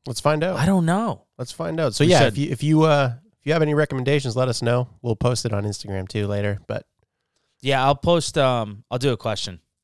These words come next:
Speaker 1: Hell
Speaker 2: I'll do
Speaker 1: yeah.
Speaker 2: a question on the story. Um, yeah, I'll do a question on the story.
Speaker 1: All right, but what would you rate Brothers Bond?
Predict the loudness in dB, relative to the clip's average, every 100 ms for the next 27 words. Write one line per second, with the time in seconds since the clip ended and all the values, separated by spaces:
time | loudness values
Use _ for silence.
0 | _ 0 0 0 0 0 0 -4 -4 -6
1 | -4 -2 0 -2 -8 -18 _ -6 -4 -4
2 | -6 -8 -14 _ _ _ _ _ _ _
3 | _ _ _ _ _ _ _ _ _ _
4 | -2 0 0 -4 -4 -12 -12 -14 -14 -14
5 | -14 _ -12 -8 -8 -2 2 2 0 -2
6 | -4 -4 -6 -8 _ _ -8 0 2 2
7 | -2 -4 -6 -10